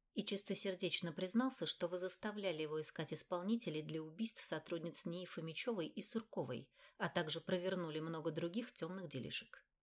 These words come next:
«Каких делишек? Какие убийства?» возмутился управляющий. «С Фомичёвой мы вообще были близкими друзьями.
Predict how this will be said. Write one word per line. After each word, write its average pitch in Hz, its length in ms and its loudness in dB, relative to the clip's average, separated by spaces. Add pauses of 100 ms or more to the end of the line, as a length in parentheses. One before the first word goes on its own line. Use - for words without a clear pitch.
(640)
«Каких 151 540 -2
делишек? 185 580 2
Какие 233 400 2
убийства?» 262 720 4 (380)
возмутился 160 640 -2
управляющий. 156 720 -2 (400)
«С - 140 -6
Фомичёвой 240 580 10
мы 233 100 10
вообще 226 360 8
были 247 180 6
близкими 240 480 8
друзьями. 220 640 4